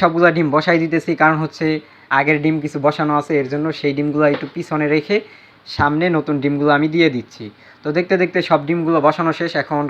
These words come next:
কিছু আগের ডিম দেওয়া আছে, সেগুলা উল্টায় পাল্টায় দিচ্ছি। এর আগেও দেখছিলাম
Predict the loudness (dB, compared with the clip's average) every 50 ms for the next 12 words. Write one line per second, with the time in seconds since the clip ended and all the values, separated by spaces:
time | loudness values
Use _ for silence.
0 | -6 -8 -8 -6 -2 0 0 2 2 0 -2 -2 -2 -2 0 2 4 4 4 2
1 | -2 -6 -6 -4 0 0 0 0 0 -6 -14 -20 -20 -20 -20 -18 _ -4 -2 0
2 | 2 4 4 4 6 6 4 4 4 4 4 4 4 2 0 -2 -2 -2 -2 0
3 | 2 4 4 4 4 4 2 0 0 0 2 2 2 2 2 0 0 0 0 -2
4 | -2 -2